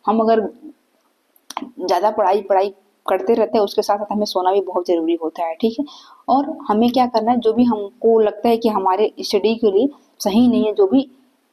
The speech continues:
distractions है, आपको उसको क्या करना है, eliminate करना है। यानी कि जो भी आपके life में distraction आपको लगता है कि आपके study के लिए ये सही नहीं है, आपको अच्छे से study नहीं हो पा रहा, आपका distractions है कहीं पे, तो आप अपने distractions को एटलीस्ट अभी minimize कर दीजिए, बिल्कुल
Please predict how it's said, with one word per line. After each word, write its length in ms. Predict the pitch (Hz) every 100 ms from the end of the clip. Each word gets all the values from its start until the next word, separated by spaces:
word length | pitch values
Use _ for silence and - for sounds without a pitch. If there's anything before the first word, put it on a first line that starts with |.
| - _ _ -
distractions 1120 | 175 220 - - _ - 208 208 - 240 240
है, 60 | 214
आपको 380 | - 160 - 214
उसको 180 | - 214
क्या 180 | 214 208
करना 260 | 202 202
है, 60 | 240
eliminate 540 | - 220 202 190 190 190
करना 280 | 170 156 160
है। 60 | - _ _ -
यानी 180 | 233 254
कि 120 | 247
जो 120 | 214
भी 160 | 226 -
आपके 240 | 220 - 220
life 240 | 180 185 196
में 80 |
distraction 460 | 185 185 190 185 196
आपको 220 | 190 -
लगता 260 | 185 185 202
है 60 |
कि 120 | 196 -
आपके 300 | 175 - 392
study 280 | 381 190 -
के 160 | 208
लिए 120 | 196
ये 120 | - 190
सही 260 | 180 190
नहीं 200 | 190 185
है, 80 | 175 -
आपको 460 | 175 - 190 190 - - _ _
अच्छे 160 | 190 196
से 100 | 196
study 260 | 190 190 208
नहीं 120 | 202
हो 80 | 185
पा 140 | 180
रहा, 80 | 175
आपका 180 | 170 185
distractions 600 | 185 185 185 - 202 208
है 60 | 185
कहीं 180 | 175 175
पे, 120 | 190 - - -
तो 60 | 269 -
आप 160 | 254
अपने 200 | 262 254
distractions 600 | 233 233 - 190 208 240 247
को 140 | 269 -
एटलीस्ट 380 | 190 196 240 -
अभी 180 | 196 220
minimize 500 | 196 185 170 208 -
कर 160 | 214
दीजिए, 280 | 208 208 247
बिल्कुल 400 | 240 349 - 214